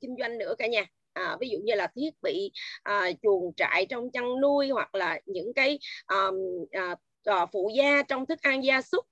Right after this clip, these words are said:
rồi. Tại cái đó là chuyên ngành của mình cả nhà ha. Rồi, à, mình làm, à, cây cơ pizza, à, rồi mình, à, à, làm bên công ty du lịch,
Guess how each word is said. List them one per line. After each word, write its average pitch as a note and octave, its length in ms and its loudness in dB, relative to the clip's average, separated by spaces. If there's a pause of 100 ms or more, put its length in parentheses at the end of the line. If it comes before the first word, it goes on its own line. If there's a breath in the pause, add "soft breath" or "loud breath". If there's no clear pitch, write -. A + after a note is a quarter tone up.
(120)
rồi. F3+ 320 4 (280 loud breath)
Tại G#3+ 120 4
cái D4 120 6
đó E4 100 8
là D#4+ 120 8
chuyên D4 280 4
ngành A3+ 200 0
của A3+ 180 0
mình B3 220 0
cả A3 80 2
nhà C4+ 160 0
ha. C#4+ 160 4 (360 loud breath)
Rồi, G3+ 300 8
à, G3 220 0
mình F#3+ 280 -2
làm, F3+ 460 0
à, F#3 200 -4
cây C#4 200 4
cơ D4 160 10
pizza, D4 560 6 (300 soft breath)
à, G#3 160 2
rồi G#3 220 6
mình, F#3 340 0
à, F3+ 320 -4
à, F#3 160 0
làm G3+ 280 4
bên C4 160 2
công C#4+ 180 4
ty D4 180 2
du C#4+ 180 2
lịch, G#3+ 160 4